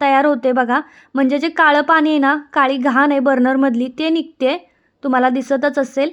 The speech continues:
आता ह्याला आपण असंच एक दोन मिनटं ठेवायचं आहे. आणि तोपर्यंत अजून एक गोष्ट सांगते,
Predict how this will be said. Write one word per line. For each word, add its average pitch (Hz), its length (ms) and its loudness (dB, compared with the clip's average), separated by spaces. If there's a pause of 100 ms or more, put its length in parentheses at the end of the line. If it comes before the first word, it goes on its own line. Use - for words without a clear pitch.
(280)
आता 262 240 -2
ह्याला 294 320 2
आपण 320 260 2
असंच 339 460 -4
एक 339 200 -4
दोन 381 240 0
मिनटं 311 280 0
ठेवायचं 262 440 0
आहे. 262 40 0
आणि 262 100 -4
तोपर्यंत 311 440 -2
अजून 285 260 0
एक 294 80 0
गोष्ट 269 280 -2
सांगते, 285 560 -4